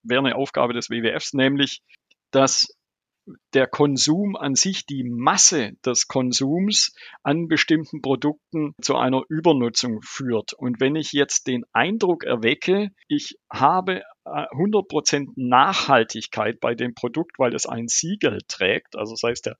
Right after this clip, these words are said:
Fisch oder sei es das Holzprodukt, oder was auch immer, dann können diese Siegel diese hundertprozentige Nachhaltigkeit in der Regel nicht erfüllen,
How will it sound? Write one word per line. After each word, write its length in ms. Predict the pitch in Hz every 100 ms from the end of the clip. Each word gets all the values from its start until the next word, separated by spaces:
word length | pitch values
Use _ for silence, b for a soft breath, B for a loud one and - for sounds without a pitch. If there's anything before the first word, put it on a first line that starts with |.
| - B B
Fisch 340 | - 196 -
oder 220 | - 131 123
sei 140 | -
es 100 | 117
das 180 | - -
Holzprodukt, 560 | 165 - 139 143 151 _ B B B B B _ _ _ -
oder 220 | 185 156
was 200 | 156 156
auch 200 | 131 147
immer, 300 | 175 170 175
dann 440 | 156 151 190 208 190 -
können 380 | 175 190 196 170
diese 260 | 165 160
Siegel 380 | 156 180 185 180
diese 240 | 156 147
hundertprozentige 840 | 139 196 214 180 170 - 160 147 139
Nachhaltigkeit 840 | 127 143 135 131 165 - 123 123
in 100 | 139
der 140 | 123 117
Regel 260 | 120 120
nicht 420 | 110 131 151 - -
erfüllen, 540 | 113 - 101 98 104